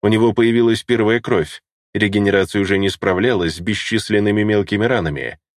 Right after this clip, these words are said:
покрывающими всё его тело. Такая ситуация противнику вампирши явно не нравилась.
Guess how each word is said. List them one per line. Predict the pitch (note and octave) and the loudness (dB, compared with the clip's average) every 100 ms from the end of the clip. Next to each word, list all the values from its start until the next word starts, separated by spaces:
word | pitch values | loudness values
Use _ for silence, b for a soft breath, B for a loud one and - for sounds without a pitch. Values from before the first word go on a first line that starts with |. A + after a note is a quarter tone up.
| _ | _
покрывающими | A#2 - C3 G#2+ F#2 - G#2 | -2 2 2 2 0 0 -2
всё | A2 - G#2 | -2 0 0
его | F2+ G#2+ | 2 -2
тело. | - E2 C2 A#1 - _ _ _ _ _ _ _ _ _ _ | -2 -2 -2 -6 -10 _ _ _ _ _ _ _ _ _ _
Такая | G#2+ G2+ D#3 | -2 2 2
ситуация | D#3+ F3 F3 D3 D#3+ D#3 | 2 0 2 0 0 0
противнику | D#3+ D3+ A#2+ A#2+ A#2 | 0 0 0 2 2
вампирши | A#2+ C3+ B2 A2 - C3+ | 2 2 0 0 0 0
явно | G#2 F2 F#2+ | 0 2 0
не | G2+ | 0
нравилась. | B2 B2 D#2+ C#2+ B1+ - | 0 0 0 -2 -6 -10